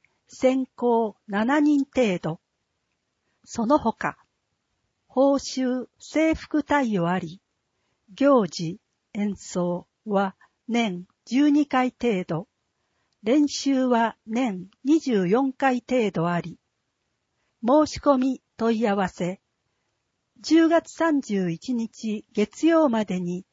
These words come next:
市ホームページからダウンロードした様式をEメールで予防課。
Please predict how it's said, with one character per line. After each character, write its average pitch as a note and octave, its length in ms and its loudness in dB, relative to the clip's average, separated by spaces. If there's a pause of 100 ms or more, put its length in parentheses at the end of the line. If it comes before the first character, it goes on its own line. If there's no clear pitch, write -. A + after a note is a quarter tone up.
(540)
市 D4+ 440 0 (160)
ホ D#4+ 240 4
ー - 20 2
ム D#4 160 2
ペ D#4 200 2
ー B3+ 60 0
ジ A3+ 140 -10
か F#3 160 -2
ら F3+ 220 -4 (100)
ダ G#3 220 -2
ウ D4 80 0
ン D4 100 0
ロ D4 200 4
ー B3+ 40 0
ド G#3 120 -2
し - 120 -8
た F3 160 -4
様 G#3+ 260 0
式 - 340 -8
を G3 240 -2 (140)
E C#4+ 280 2
メ C4+ 220 2
ー A3+ 40 -4
ル F3+ 140 -4
で F3 260 -4 (340)
予 F#3 220 2
防 A3 340 2
課。 F3+ 280 -6